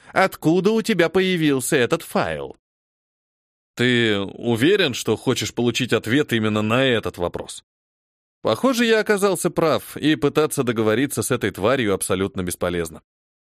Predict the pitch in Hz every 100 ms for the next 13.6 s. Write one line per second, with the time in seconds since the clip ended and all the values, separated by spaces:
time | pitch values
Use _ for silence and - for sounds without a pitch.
0 | _ _ 110 117 185 220 214 208 110 139
1 | 185 190 110 82 87 95 117 104 107 113
2 | 139 - 80 76 73 _ _ - - 156
3 | 202 269 262 262 208 185 151 165 143 131
4 | 120 113 92 85 78 71 _ _ _ -
5 | - 196 190 165 143 135 120 123 131 120
6 | - - 104 95 - - - 123 175 196
7 | 135 135 127 120 110 131 113 110 107 101
8 | 98 95 - - 92 _ _ 202 196 208
9 | 190 180 170 160 196 - 160 160 143 139
10 | 127 110 98 - 92 87 - 87 - -
11 | - _ _ _ _ _ _ _ _ -
12 | - 117 170 131 101 117 107 101 - 95
13 | 85 82 107 110 - -